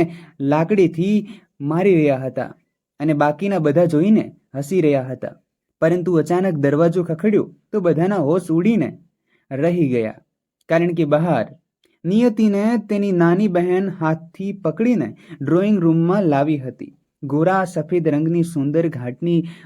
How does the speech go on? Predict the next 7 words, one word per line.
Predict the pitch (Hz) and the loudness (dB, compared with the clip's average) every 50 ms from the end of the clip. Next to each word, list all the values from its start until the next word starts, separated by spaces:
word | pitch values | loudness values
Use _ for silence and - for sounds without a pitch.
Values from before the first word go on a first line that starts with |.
| - 147 147 | -10 -6 -4
માલિક | 151 147 147 151 165 170 170 170 131 | -2 0 0 2 2 0 0 0 -2
નિયતિમાં | 127 127 131 143 160 170 170 - 156 156 151 147 160 165 170 170 170 - | -2 0 0 0 0 0 -2 -2 -2 -2 0 0 2 0 0 -2 -2 -2
એમ | 139 147 160 170 165 | -2 0 0 0 -2
તો | 170 180 175 175 | -2 -4 -4 -2
કોઈ | 175 175 165 165 | -2 -2 -2 -2
કમી | 170 143 135 156 165 151 | -2 -4 -2 0 0 0
નહોતી, | 160 185 208 214 - - - | -2 -2 -4 -6 -6 -8 -14